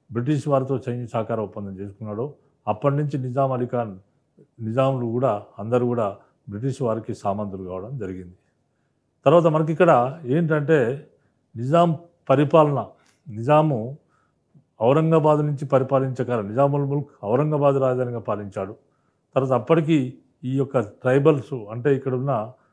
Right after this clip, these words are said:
గిరిజన జాతులు, గిరిజనులు ఆయన కంట్రోల్లో లేరు.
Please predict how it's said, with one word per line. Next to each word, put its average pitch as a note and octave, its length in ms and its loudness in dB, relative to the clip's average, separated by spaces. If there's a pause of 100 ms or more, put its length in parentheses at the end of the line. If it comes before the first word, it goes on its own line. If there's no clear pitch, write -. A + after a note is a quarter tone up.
(240)
గిరిజన C3 440 2
జాతులు, B2+ 460 -2 (180)
గిరిజనులు C3 680 0 (640)
ఆయన B2 120 0
కంట్రోల్లో A#2+ 460 -4
లేరు. G2 360 -8